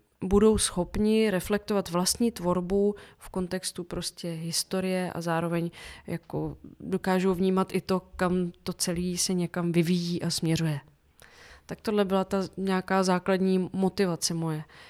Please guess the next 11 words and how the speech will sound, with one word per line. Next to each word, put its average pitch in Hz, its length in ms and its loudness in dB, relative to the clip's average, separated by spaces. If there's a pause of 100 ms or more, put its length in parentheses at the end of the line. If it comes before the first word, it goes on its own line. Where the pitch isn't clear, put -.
(140)
Já 175 80 -4
jsem 185 200 0
vlastně 180 300 2
tenhle 185 360 2
film 185 280 0
při-, - 200 -2
začala 185 380 -2
připravovat 190 580 0
už, - 360 -2
eh, 165 460 -4 (1120)
v, - 180 -16